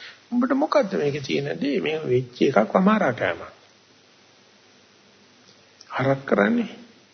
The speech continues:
දවල් තිස්සේ, ඒ, කාලා කාලා රැයට ගිහිල්ලා වමාරා කරනවා. ඒක කියනකොට මටත් hina එනවා. ඒ මේ ඉස්සර හිටිය ඩ්‍රයිවර් කෙනෙක් මේ ඌ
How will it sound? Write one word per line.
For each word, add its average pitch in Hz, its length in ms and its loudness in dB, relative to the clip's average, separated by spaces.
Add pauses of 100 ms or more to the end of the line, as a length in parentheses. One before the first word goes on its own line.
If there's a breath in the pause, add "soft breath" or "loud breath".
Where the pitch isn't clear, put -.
(120)
දවල් 131 240 4
තිස්සේ, 127 520 0 (720 loud breath)
ඒ, - 800 -6
කාලා 135 340 2
කාලා 107 380 -2 (600)
රැයට 202 340 2
ගිහිල්ලා 196 360 4
වමාරා 110 300 0
කරනවා. - 280 -12 (2750 loud breath)
ඒක 190 280 0
කියනකොට - 420 2
මටත් 123 340 -4
hina 110 200 2
එනවා. 107 280 -6 (840 loud breath)
ඒ 139 360 0
මේ 123 320 -6 (140)
ඉස්සර 151 260 -6
හිටිය 156 280 2
ඩ්‍රයිවර් 147 400 6
කෙනෙක් 180 400 0 (200)
මේ 143 560 -2 (200)
ඌ 151 540 -6